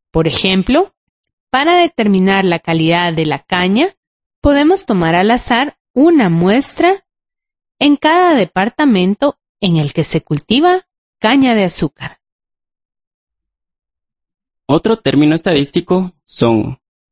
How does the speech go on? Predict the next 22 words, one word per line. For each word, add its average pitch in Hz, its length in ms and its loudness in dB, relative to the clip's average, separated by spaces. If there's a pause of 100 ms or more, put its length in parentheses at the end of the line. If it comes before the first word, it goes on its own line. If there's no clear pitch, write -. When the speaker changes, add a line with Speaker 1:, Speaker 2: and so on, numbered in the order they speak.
(260)
Speaker 2:
variables 156 720 -2
y 123 140 -2
datos. - 600 -6 (480)
Bien, - 280 -2 (720)
las 151 240 -2
variables 185 760 -2 (160)
son 127 300 -2
aquellos 127 420 -2
aspectos 127 720 -4
o 120 180 -2
características 120 1300 -4 (160)
que 123 160 0
se 117 160 0
van 110 260 0
a 110 80 0
estudiar. 175 640 -2 (640)
Por 127 160 0
ejemplo, 131 680 -2 (640)
puede 123 280 2
ser 127 380 -2
el 120 200 -2
peso, 127 560 0